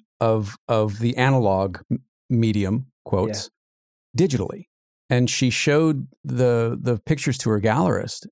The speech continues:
Speaker 1: and the <laughs> gallerist was like, "No, no, no, no, no, no, no. Y-, if you're gonna do this, you <laughs> gotta paint on the picture. You can't, don't, don't, don't, don't do it. You know, don't, let go of that control. Let, let go of, of, of,
Speaker 2: Mm.
Speaker 1: you know,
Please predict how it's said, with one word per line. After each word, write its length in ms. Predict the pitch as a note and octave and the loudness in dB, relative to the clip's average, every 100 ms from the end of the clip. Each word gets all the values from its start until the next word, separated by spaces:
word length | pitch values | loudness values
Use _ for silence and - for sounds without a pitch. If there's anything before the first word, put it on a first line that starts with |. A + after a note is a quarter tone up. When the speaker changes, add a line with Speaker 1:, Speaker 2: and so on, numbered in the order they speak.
| _ | _
Speaker 1:
and 540 | A2 A2 G#2+ G#2+ G#2 B2+ _ _ _ _ _ _ _ _ _ D3+ - | -2 0 0 -2 -6 -10 _ _ _ _ _ _ _ _ _ -16 -10
the 120 | B2 A#2+ | -4 -2
<laughs> 80 | |
gallerist 400 | G#2 E3 C#3+ C3 | 0 2 2 2
was 100 | B2 | 2
like, 160 | A#2 A2 | 0 2
"No, 80 | F#3 | 2
no, 100 | A3 | 4
no, 100 | B2+ | 2
no, 100 | G2 | 0
no, 120 | F2+ | -2
no, 100 | E2+ | -4
no. 180 | E2+ E2 - _ | -8 -12 -18 _
Y-, 120 | - - | -6 -4
if 160 | C3 | -2
you're 80 | E3 | 0
gonna 160 | B3 F#3 | 2 2
do 200 | C3+ D#3 | 2 2
this, 260 | G2+ - | 0 0
you 80 | C3 | -2
<laughs> 120 | - - | -2 0
gotta 180 | C3+ | 0
paint 300 | F#3+ C#3+ C3+ B2+ | 2 2 2 0
on 140 | A#2 | 0
the 80 | G2+ | 0
picture. 500 | - E3 - - - | 0 0 -2 -6 -6
You 140 | B2+ | -6
can't, 280 | G#2+ D3+ D#3 - - | 0 0 0 -4 -4
don't, 160 | D3+ - - - | -4 -4 -12 0
don't, 300 | C#3+ F3 - | 2 2 0
don't, 300 | D#3 E3+ - | 0 0 0
don't 200 | D#3+ F#3 | 0 2
do 120 | G#3 | 2
it. 100 | D3+ - _ | 2 -2 _
You 100 | - | -2
know, 100 | B2+ | 0
don't, 240 | A2 E3+ - - - | 2 0 -2 -10 -2
let 180 | D3 D#3 | 0 2
go 180 | E3 | 2
of 40 | F#3+ | 2
that 140 | - | 0
control. 340 | - G#2+ G2+ - | -2 -4 -4 -4
Let, 240 | - D3 - | -4 -4 -2
let 240 | C3+ D3+ | -2 0
go 260 | C3+ D3 D#3+ | 2 2 4
of, 280 | D3 B2+ A#2+ | 2 0 -2
of, 500 | B2+ A#2 A2+ A2 - | 0 0 0 -4 -6
of, 280 | A#2+ A2 G#2+ F#2+ | -4 -2 -2 -6
Speaker 2:
Mm. 160 | F2 E2+ F2+ _ | -8 -12 -18 _
Speaker 1:
you 120 | - | -2
know, 200 | A2 G#2+ | 0 0